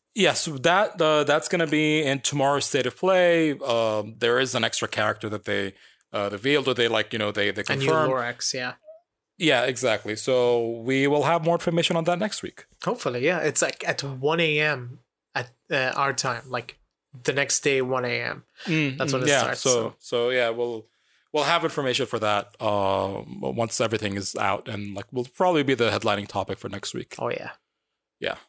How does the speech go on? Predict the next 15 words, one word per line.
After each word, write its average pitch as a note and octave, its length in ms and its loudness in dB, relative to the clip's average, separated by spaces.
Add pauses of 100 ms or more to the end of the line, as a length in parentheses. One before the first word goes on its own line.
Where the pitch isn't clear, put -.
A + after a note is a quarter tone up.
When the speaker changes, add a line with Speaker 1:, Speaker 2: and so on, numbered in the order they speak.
(140)
Speaker 1:
Uh, B2 440 2
now F3+ 260 2
let's G#3 160 2
just G#3 140 2
kind A3 120 4
of F#3+ 120 2
finish F#3 240 2
off - 100 4
this - 160 0
episode E3+ 320 0
with D3+ 120 0
some, B2+ 180 0
like, G#2 180 -2 (180)
good C3+ 160 0
news. C3+ 460 -2